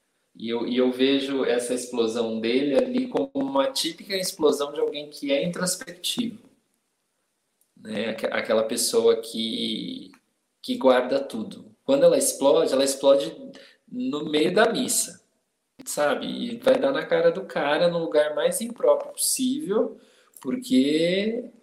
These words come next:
ela, ela segurou aquilo, né? E ele foi muito humilhado, né? Foi muito,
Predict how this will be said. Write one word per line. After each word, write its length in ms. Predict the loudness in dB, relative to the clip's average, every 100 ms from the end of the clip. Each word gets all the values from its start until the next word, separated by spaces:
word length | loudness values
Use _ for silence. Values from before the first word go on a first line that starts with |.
| _ _ -4
ela, 200 | 0 0 2
ela 200 | 4 4
segurou 520 | 2 -2 -2 2 4
aquilo, 500 | 2 0 -8 -10 -12
né? 80 | -14 -20 _ _ _ _ _ _ _ _ _ -10
E 120 | -4
ele 160 | -4 -4
foi 240 | -2 -2
muito 280 | 0 -4 -4
humilhado, 680 | 0 0 0 0 -2 -4 -6
né? 240 | -4 -6 -6
Foi 200 | -6 -4
muito, 640 | -6 -8 -4 0 0 -2